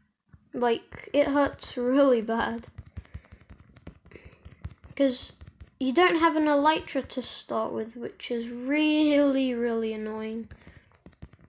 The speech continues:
Actually, I might as well just keep the seed.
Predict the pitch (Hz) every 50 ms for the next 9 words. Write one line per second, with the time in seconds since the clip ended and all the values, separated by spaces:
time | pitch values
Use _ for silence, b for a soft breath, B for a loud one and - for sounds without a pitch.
0 | _ _ - - - - - _ _ _ _ _ - _ _ _ _ _ - -
1 | - - _ _ _ _ _ _ _ _ _ _ _ _ _ _ _ _ - 330
2 | 381 - - - - - - - 381 370 381 370 370 349 349 349 349 - - -
3 | 339 311 330 349 349 320 302 294 285 277 285 277 269 240 262 - - - - 269
4 | 254 277 - - 247 226 - - - 254 254 285 311 -